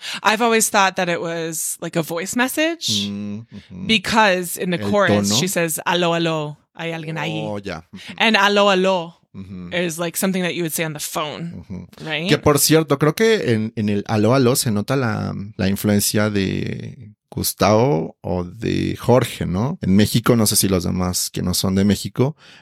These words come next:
Speaker 2: pero nosotros cuando contestamos el teléfono decimos, "Bueno", eh, no decimos,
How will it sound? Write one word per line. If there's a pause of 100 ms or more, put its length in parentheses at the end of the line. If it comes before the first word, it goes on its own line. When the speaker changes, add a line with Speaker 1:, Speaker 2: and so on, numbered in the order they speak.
(140)
Speaker 2:
pero
nosotros
cuando
contestamos
el
teléfono
decimos,
"Bueno",
eh,
no
decimos,